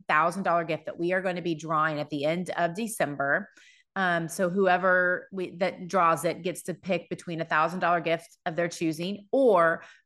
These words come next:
five free P T visits, which is pretty fantastic. Um, last year we had the person who won did it,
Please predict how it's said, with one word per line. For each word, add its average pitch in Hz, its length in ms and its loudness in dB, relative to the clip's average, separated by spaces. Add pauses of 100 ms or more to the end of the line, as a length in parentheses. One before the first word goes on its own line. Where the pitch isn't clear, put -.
(140)
five 180 300 2
free 165 200 -6
P 262 200 -4
T 269 200 -4
visits, 165 480 -2
which 170 160 -10
is 170 100 -8
pretty 165 300 -4
fantastic. 165 800 -4 (480)
Um, 165 400 -2
last 165 420 -2
year 175 280 0
we 170 140 -4
had 165 360 -6
the 170 60 -14
person 175 300 -8
who 185 140 -4
won 165 460 -4 (120)
did 165 200 -2
it, 254 260 -2